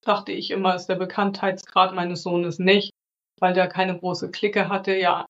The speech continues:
auch keine Freunde, mit denen er sich zumindest physisch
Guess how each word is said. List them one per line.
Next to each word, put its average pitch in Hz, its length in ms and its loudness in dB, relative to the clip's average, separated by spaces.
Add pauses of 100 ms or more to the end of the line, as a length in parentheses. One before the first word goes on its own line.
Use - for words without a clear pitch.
auch 214 360 6 (120)
keine 185 680 0 (800)
Freunde, 214 380 6
mit 208 240 -2
denen 208 220 6
er 202 180 0
sich 196 400 4
zumindest 180 480 -4 (720)
physisch 202 760 4